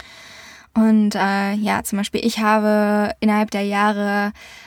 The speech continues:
ein karitatives Modeprojekt aufgebaut. Ich habe ein kreatives Kollektiv in Barcelona gegründet. Ich habe einen Blog gestartet.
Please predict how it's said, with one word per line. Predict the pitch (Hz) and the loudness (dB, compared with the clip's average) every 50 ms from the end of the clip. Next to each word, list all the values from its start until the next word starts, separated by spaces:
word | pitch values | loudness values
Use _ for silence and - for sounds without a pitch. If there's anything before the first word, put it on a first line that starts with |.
| - | -8
ein | _ 208 202 202 | _ -4 -4 -4
karitatives | - - 214 214 240 233 - 226 - - - 220 226 226 - | -4 -2 -2 0 0 0 0 -2 -4 -4 -4 -2 -2 0 2
Modeprojekt | 226 220 233 240 226 226 220 - - 190 190 - - - - - | 4 4 4 4 4 2 0 -4 -8 -8 -6 -6 -8 -8 -8 -10
aufgebaut. | 214 208 - - 190 208 - - - - 220 220 - | -10 -10 -10 -12 -12 -8 -6 -6 -4 -4 -6 -6 -8
Ich | - 214 - - | -8 -10 -8 -6
habe | 196 190 202 202 202 202 | -4 -4 -2 -2 -2 -4
ein | 196 202 202 | -2 -4 -4
kreatives | 214 - - 226 233 226 240 226 233 - - | -6 -4 -2 -2 -2 0 -2 -2 -4 -4 -2
Kollektiv | - 240 233 233 - - - 240 - | -2 0 0 0 -2 -4 -4 -2 0
in | 240 233 | 2 2
Barcelona | 233 233 233 - 247 233 233 226 233 214 | 2 2 0 0 2 2 4 4 4 2
gegründet. | 190 208 - - - - 190 - - - 226 | 0 -4 -8 -10 -12 -10 -8 -8 -8 -8 -10
Ich | 214 220 - | -10 -6 -6
habe | 226 208 - | -6 -2 0
einen | 240 240 233 | 2 2 4
Blog | 240 226 220 220 - | 4 4 2 2 -2
gestartet. | - 202 - - 208 202 202 208 - 233 - 220 | -6 -10 -8 -8 -6 -6 -6 -8 -8 -10 -12 -12